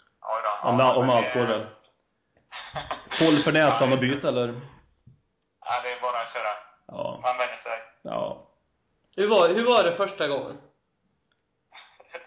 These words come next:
Speaker 1: Ja, du. Nej, det var länge sedan. Det var sju år sedan. Jag kommer inte ihåg riktigt.
Speaker 2: Nej.
Speaker 1: Det var lite nervöst.
Speaker 3: <laughs> Ja.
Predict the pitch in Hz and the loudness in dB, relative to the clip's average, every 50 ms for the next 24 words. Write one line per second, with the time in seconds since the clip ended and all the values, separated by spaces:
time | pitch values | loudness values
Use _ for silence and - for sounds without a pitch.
0 | _ _ _ _ _ - - - - - - - _ - - 123 123 123 123 123 | _ _ _ _ _ -18 -16 -14 -14 -16 -18 -12 _ -4 0 0 0 0 0 0
1 | 123 123 120 120 117 - - - _ _ - 135 135 135 - - 127 131 135 135 | -2 -2 -4 -6 -8 -10 -14 -20 _ _ -2 -2 -2 -2 -4 -4 -2 -2 -2 -2
2 | 135 131 127 120 - - 110 113 117 117 120 123 123 123 123 123 120 - - _ | -4 -6 -8 -10 -8 -6 -6 -6 -6 -6 -6 -4 -2 0 -2 -2 -2 -8 -14 _
3 | _ _ _ _ _ _ _ _ _ _ _ _ _ - - 143 135 123 120 117 | _ _ _ _ _ _ _ _ _ _ _ _ _ -10 -8 -6 -4 -4 -4 -4
4 | 113 - 110 113 113 113 113 - - 123 123 123 123 123 123 117 113 120 120 - | -4 -4 -4 -2 -2 -4 -4 -6 -8 -10 -6 -2 -2 0 0 0 -4 -8 -8 -8
5 | - 110 - - - - _ - 123 123 123 123 - - - - - _ _ _ | -10 -10 -10 -12 -18 -16 _ -10 -8 -4 -4 -4 -4 -6 -8 -14 -18 _ _ _
6 | - 123 123 117 120 127 131 127 123 131 131 131 127 117 - - - - - - | 0 0 2 2 0 -2 -4 -6 -2 0 0 0 0 -2 -4 -6 -10 -18 -20 -20
7 | _ _ _ _ _ 156 147 147 147 - - - 147 123 - - - - - 135 | _ _ _ _ _ -4 -4 -4 -6 -6 -8 -8 -8 -8 -8 -12 -14 -12 -12 -12
8 | 127 - 127 - - 110 - - - - - - - - - _ _ _ _ - | -10 -10 -12 -12 -12 -16 -16 -16 -16 -16 -16 -20 -20 -20 -20 _ _ _ _ -12
9 | 180 175 170 - - - - - - - - 156 175 214 226 - - - | -10 -10 -10 -10 -12 -14 -14 -16 -4 2 4 4 4 4 2 0 -6 -10